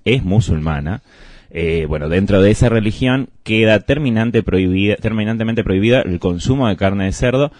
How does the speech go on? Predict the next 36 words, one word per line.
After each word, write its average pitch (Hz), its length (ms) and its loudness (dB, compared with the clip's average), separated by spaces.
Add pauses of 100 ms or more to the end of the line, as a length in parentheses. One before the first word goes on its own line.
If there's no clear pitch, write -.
(240)
y 120 160 2
esto 160 160 2
se 151 160 2
debe 135 340 4
a 82 120 -2
que, 76 380 -10
de 73 80 -10
acuerdo 117 340 2
a 120 40 4
sus 120 140 2
creencias, 110 800 0
¿sí? 80 400 -8
Ellos 78 280 -4
consideran 117 520 0
que 95 80 -4
el 90 80 -2
cerdo 104 280 0
es 107 60 0
un 104 140 -4
animal 107 340 -4
que 117 120 -2
porta 95 300 -2
parásitos 98 520 0
y 104 40 -2
enfermedades 110 800 -2
y 107 100 -8
que 110 120 0
obviamente 113 580 0
no 110 260 -2
termina 104 440 -2
siendo 101 560 -2
beneficioso 85 680 -4
para 80 140 0
el 78 60 -6
cuerpo 82 260 0
humano. 80 340 -4